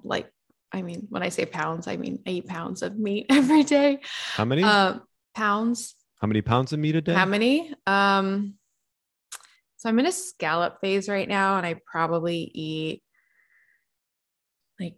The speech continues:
Speaker 1: two pounds of scallops every night, plus,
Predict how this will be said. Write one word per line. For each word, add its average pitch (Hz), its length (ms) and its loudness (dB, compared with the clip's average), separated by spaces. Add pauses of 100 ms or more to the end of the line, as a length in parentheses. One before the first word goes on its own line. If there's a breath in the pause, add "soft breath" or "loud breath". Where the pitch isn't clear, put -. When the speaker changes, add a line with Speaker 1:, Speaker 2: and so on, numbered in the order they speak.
Speaker 1:
two - 280 -4
pounds 185 400 -2
of 170 80 -6
scallops 170 960 0
every 170 260 -2
night, 165 480 -2
plus, - 1300 -4